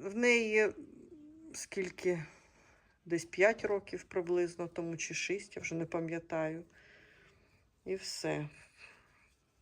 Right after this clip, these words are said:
І ви знаєте, багато мені, вони мені всі подобаються, але така, як вона, для мене вишукана,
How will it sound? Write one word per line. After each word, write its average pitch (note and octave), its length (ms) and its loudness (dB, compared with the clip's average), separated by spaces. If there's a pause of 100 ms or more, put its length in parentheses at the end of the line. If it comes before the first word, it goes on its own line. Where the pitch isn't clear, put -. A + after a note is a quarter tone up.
(140)
І G3 340 2
ви F3+ 140 0
знаєте, G3+ 500 6
багато F3 540 10
мені, E3+ 320 2
вони D#4 460 8
мені D4+ 220 8
всі F#3+ 260 2
подобаються, E3+ 1120 2
але F#3+ 420 6
така, F3+ 340 -2
як E3 320 0
вона, F#3+ 300 4
для G3 220 4
мене E3+ 340 0
вишукана, E3+ 800 -2